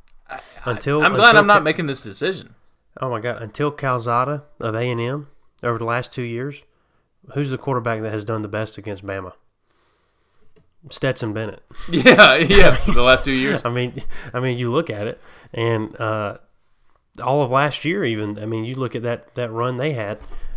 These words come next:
Speaker 2: who's the quarterback that did the, the most damage, was leading the longest,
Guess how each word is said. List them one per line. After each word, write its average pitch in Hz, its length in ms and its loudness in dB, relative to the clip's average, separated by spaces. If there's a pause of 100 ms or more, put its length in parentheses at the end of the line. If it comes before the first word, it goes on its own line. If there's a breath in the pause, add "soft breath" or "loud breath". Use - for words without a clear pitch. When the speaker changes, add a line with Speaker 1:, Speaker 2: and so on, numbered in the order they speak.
Speaker 2:
who's 135 280 -2
the 127 100 -4
quarterback 107 560 -4
that 101 180 -10
did 110 240 -8
the, 101 120 -10 (560)
the 110 60 -16
most 113 300 -4
damage, 120 440 -6 (200)
was 110 240 -8
leading 113 460 -6 (360 loud breath)
the 101 80 -10
longest, 107 600 -4